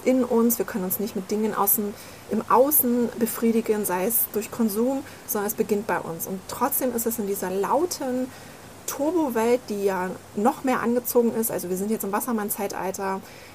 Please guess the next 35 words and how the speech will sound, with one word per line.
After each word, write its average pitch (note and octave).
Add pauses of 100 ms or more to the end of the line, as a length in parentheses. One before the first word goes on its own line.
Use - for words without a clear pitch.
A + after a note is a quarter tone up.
(180)
wirklich D4
schwierig, B3
im F#3
Alltag G#3+
das G3+
bestehen F3+
zu -
können. - (640)
Und G3+ (140)
ich -
gehe B3
da A#3
immer A#3
mit A3+
dem A3+
Thema G#3+
Verständnis G3
ran, C3+ (180)
ja, G3
zu G#3+
sagen, G3
geht's G#3+
dir G#3
wirklich G#3
gut, A#3+
bekommt B3
ihr A3
das -
wirklich? F3+
Guck -
doch F4
einfach F3
mal, E3+
was F#3+
es G3+